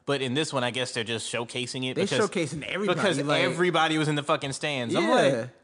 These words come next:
Speaker 2: When I seen Iron Giant, I was like, "Wait, what the
Speaker 1: That was,
Speaker 2: hell?"
Speaker 1: that was a
Speaker 2: Like,
Speaker 1: Warner Brothers movie, so.
Speaker 2: it was a Warner Brothers movie. I was like, "But
Speaker 1: But
Speaker 2: that's
Speaker 1: that's
Speaker 2: not,"
Speaker 1: not a
Speaker 2: I
Speaker 1: Looney
Speaker 2: was like, "It's
Speaker 1: Tune.
Speaker 2: not a Looney Tune." So,
Speaker 1: Yeah.
Speaker 2: like, I got confused on what
Speaker 1: And
Speaker 2: they
Speaker 1: then
Speaker 2: were
Speaker 1: King
Speaker 2: doing.
Speaker 1: Kong and shit, I'm just like,
Speaker 2: Yeah, like, I'm like, "Bro,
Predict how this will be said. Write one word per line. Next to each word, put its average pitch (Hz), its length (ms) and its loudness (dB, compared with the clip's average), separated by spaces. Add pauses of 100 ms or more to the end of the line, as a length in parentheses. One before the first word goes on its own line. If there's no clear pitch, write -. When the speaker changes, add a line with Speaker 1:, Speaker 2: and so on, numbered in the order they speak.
(220)
Speaker 2:
When 170 120 4
I 240 60 6
seen 262 180 2
Iron 202 280 4
Giant, 160 240 2
I 156 40 4
was 156 160 2
like, 127 220 0
"Wait, 113 280 -6
what 117 380 -6
the - 80 2
Speaker 1:
That 147 100 6
was, - 120 4
Speaker 2:
hell?" 135 80 -2
Speaker 1:
that 127 100 2
was 156 80 4
a 156 40 0
Speaker 2:
Like, 127 60 0
Speaker 1:
Warner 147 160 2
Brothers 113 220 0
movie, 120 280 -2
so. 110 200 -10
Speaker 2:
it 160 60 2
was 247 240 6
a 196 60 4
Warner 214 260 0
Brothers 147 240 2
movie. 151 100 0
I 165 40 2
was 180 100 0
like, 147 160 0
"But 180 160 -4
Speaker 1:
But - 340 -8
Speaker 2:
that's - 0 -
Speaker 1:
that's 165 180 2
Speaker 2:
not," 131 140 2
Speaker 1:
not 117 60 0
a - 20 2
Speaker 2:
I 135 60 4
Speaker 1:
Looney 139 120 4
Speaker 2:
was 165 80 4
like, 170 100 6
"It's 165 40 4
Speaker 1:
Tune. 160 60 4
Speaker 2:
not 160 140 2
a - 20 0
Looney 226 200 -2
Tune." 123 300 -6
So, 135 120 4
Speaker 1:
Yeah. 165 200 6
Speaker 2:
like, 156 180 0
I 156 160 2
got 156 160 0
confused 151 300 -2
on 139 60 2
what 143 40 4
Speaker 1:
And 147 80 2
Speaker 2:
they 147 40 4
Speaker 1:
then 143 60 4
Speaker 2:
were 127 40 0
Speaker 1:
King 147 200 2
Speaker 2:
doing. - 60 -2
Speaker 1:
Kong 143 280 2
and 131 100 -2
shit, 123 220 -2
I'm 127 120 0
just 123 200 -6
like, 117 260 -4
Speaker 2:
Yeah, 285 420 2
like, 247 200 4
I'm 247 100 -2
like, 240 280 -2
"Bro, 247 200 2